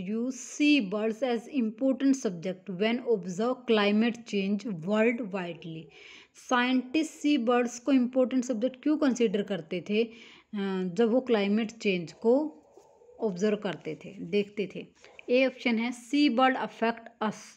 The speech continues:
affect by prey change according to temperature and ice।" सी बर्ड, अ, अफेक्ट होता था किससे? टेम्परेचर के और आइस के चेंज होने से। सेकंड, "Its size is large enough to be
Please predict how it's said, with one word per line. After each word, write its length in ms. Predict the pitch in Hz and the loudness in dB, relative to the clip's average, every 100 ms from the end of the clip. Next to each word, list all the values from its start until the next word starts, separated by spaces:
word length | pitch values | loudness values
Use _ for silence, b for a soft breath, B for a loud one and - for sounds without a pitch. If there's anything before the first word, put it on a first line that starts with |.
| _ b b b b | _ b b b b
affect 420 | 247 294 294 220 180 | 2 2 2 0 2
by 200 | 196 220 | 2 2
prey 520 | - - 262 269 269 | -2 0 2 2 2
change 220 | 202 185 233 | -2 -2 -6
according 500 | - 233 220 233 220 | 0 4 4 4 2
to 100 | 240 | 0
temperature 680 | 220 185 185 190 208 208 220 | -2 -2 -2 -6 -4 -4 -4
and 160 | - | -6
ice।" 300 | 170 165 - - - B B B | -10 -10 -14 -18 -20 B B B
सी 400 | - 277 285 285 | -4 4 6 6
बर्ड, 380 | 220 247 254 269 - - - | 4 4 4 2 -4 -18 -6
अ, 280 | 233 220 226 | -2 -2 -2
अफेक्ट 380 | 233 254 254 - | 0 -2 -2 -6
होता 220 | 190 196 | -8 -4
था 140 | 226 | -4
किससे? 440 | 226 277 269 302 214 | -2 -2 -2 0 0
टेम्परेचर 680 | 208 202 190 208 208 262 247 | 2 -2 0 0 0 -2 -2
के 300 | 285 302 302 B B - | 0 0 -2 B B -2
और 180 | 247 - | 0 0
आइस 340 | 208 214 208 | 0 0 -2
के 120 | - 269 | -6 -4
चेंज 340 | 247 196 175 | 0 0 -2
होने 260 | 170 165 160 | -4 -6 -8
से। 260 | - - _ _ _ _ _ _ _ _ | -12 -16 _ _ _ _ _ _ _ _
सेकंड, 440 | - 233 233 269 | -2 0 4 4
"Its 200 | - 294 | 6 0
size 420 | - 294 285 277 262 | 2 4 4 4 2
is 60 | |
large 460 | 233 208 214 226 208 | 2 4 4 2 2
enough 320 | 233 240 - | 0 0 -4
to 120 | 254 | -2
be 120 | 226 | 0